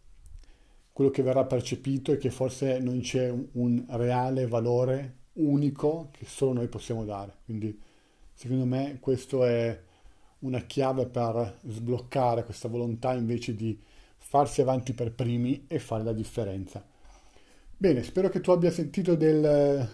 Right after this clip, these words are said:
delle considerazioni interessanti. Se non, non sei d'accordo,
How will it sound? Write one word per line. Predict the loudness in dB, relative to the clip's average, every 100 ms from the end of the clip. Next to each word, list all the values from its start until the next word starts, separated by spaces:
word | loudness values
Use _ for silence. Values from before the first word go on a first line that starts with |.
| -10
delle | -6 -4
considerazioni | -2 0 2 2 2
interessanti. | 2 0 -2 -2 0 0 -2
Se | -2 0
non, | 2 4
non | 2
sei | 2 0
d'accordo, | -2 -2 -2 2 0